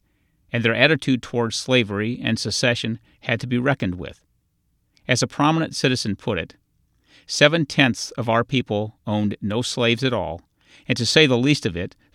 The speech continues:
felt no great and enduring enthusiasm for its, slavery's, preservation, especially when it seemed to them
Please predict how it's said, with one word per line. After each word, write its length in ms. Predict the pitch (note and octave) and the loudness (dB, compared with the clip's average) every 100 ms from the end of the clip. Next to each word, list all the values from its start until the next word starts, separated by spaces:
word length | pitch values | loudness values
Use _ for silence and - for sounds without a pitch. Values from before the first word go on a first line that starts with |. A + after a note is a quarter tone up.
| _ | _
felt 280 | - C3+ - | -4 -2 0
no 220 | A#2 C#3+ | 0 0
great 400 | C#3 A#2 A#2 A2+ | 0 0 0 0
and 140 | - G#2+ | -2 -4
enduring 400 | G#2 B2 B2+ A2+ | 0 2 2 2
enthusiasm 760 | G2 C3 B2+ A2 F#2 G2+ G#2+ | 0 0 0 0 -2 -2 -4
for 260 | G#2 G#2+ G2+ | -4 -4 -2
its, 320 | G2 - - - _ _ | -2 -4 -12 -16 _ _
slavery's, 640 | - A#2 A2+ G2 F#2+ - - _ _ _ | -8 -2 0 0 -6 -6 -14 _ _ _
preservation, 720 | A#2+ G#2+ A2+ C#3 C#3+ - D#2+ _ _ _ - | 0 2 0 0 0 -2 -10 _ _ _ -4
especially 520 | - - - F3 - B2 | 0 2 2 2 4 2
when 140 | A#2+ | 2
it 60 | A2+ | 2
seemed 260 | - B2+ | 6 6
to 120 | A#2+ | 4
them 420 | G2+ A#2 A2 G#2+ | 0 0 0 -2